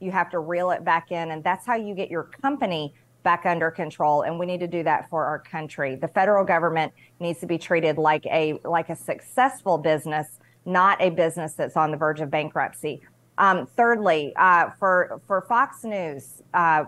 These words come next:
one of the biggest media companies in our country, to fire their top guy, Tucker Carlson, um, I think is, is a, a very dangerous sign for America.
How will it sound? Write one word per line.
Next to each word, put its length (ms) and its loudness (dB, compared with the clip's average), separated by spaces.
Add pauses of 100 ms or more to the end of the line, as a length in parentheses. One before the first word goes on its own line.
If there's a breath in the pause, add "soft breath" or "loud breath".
(420)
one 260 -2
of 80 0
the 80 0
biggest 480 0
media 320 -2
companies 680 -6
in 280 -2
our 160 0
country, 640 -2 (300 soft breath)
to 180 -2
fire 580 4
their 380 0
top 540 2
guy, 320 2
Tucker 340 -6
Carlson, 720 0 (380 soft breath)
um, 400 4
I 140 2
think 260 -6
is, 380 -4
is 400 -4 (320)
a, 260 0 (260)
a 220 0
very 380 4
dangerous 500 0
sign 300 2
for 140 -2
America. 520 -4